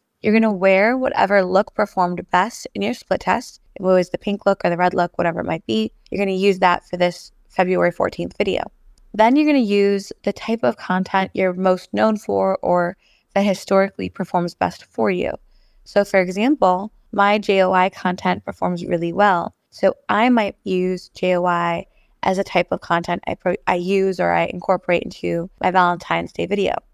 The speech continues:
If your solo masturbation type of content performs best, you would do that. If you're a fetish or dom creator, maybe you do something aligned with that instead. Whatever you end up doing, make sure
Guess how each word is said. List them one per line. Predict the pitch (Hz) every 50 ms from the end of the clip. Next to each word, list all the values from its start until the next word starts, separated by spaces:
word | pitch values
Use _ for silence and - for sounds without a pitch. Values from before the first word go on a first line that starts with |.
| -
If | - 202 202 -
your | 202 196 190 190 185 185 190
solo | - - - 196 190 196 185
masturbation | 190 185 185 - - - 196 196 208 - - 208 202
type | - 202 190 -
of | 190 190
content | - - 190 185 190 190 190 -
performs | 185 - - 190 185 180 185
best, | - - 190 185 185 185 - - _ _ -
you | - - 170
would | 170 170 170
do | 165 196 - 190
that. | 220 - 107 - 50 50 50 _ _ _ _ _ _ _ _ -
If | - 196 - -
you're | - 180 180 175 -
a | - 185 180
fetish | - - - 180 180 170 -
or | 190
dom | 190 214 202 220 220 208
creator, | - - 190 185 180 170 175 170 170 180 _ _ _ _ _ _ -
maybe | - 190 175 190
you | 180 180
do | 175 - 185
something | 175 - 170 175 175 - 175 175 - -
aligned | - 180 175 170 170 165
with | 175 165 -
that | - 165 170 - -
instead. | 175 165 - - 170 - - - 180 _ _ _ - _
Whatever | - - 208 214 220 233 277
you | 277 262 254
end | 220 208 202
up | 202 190 _ _ -
doing, | - 247 233 208 180 175 175 180 202 _ _ _ -
make | - 208 208 214 240 240
sure | - - - - 190 190 185 185 202 233 277 330